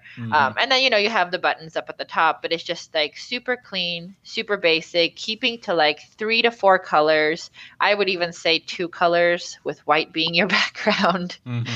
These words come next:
Speaker 2: Um, but just keeping it really simple.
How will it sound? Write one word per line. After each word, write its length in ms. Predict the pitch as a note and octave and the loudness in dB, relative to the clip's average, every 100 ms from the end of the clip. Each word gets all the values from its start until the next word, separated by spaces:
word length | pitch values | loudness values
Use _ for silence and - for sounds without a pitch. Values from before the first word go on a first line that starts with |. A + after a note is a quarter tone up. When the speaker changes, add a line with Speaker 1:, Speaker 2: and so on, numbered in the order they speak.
| A#2 - - | -6 -10 2
Speaker 2:
Um, 360 | G3 F3+ E3+ F#3 | 6 6 4 -2
but 100 | B3+ | -6
just 180 | B3+ C#4 | -6 -6
keeping 280 | C#4+ C4 A#3 | -6 -4 -4
it 140 | A3 | -4
really 240 | F#3 F#3+ F#3 | -4 -6 -8
simple. 580 | - E3 D3+ C#3 B2+ | -8 -8 -6 -6 -6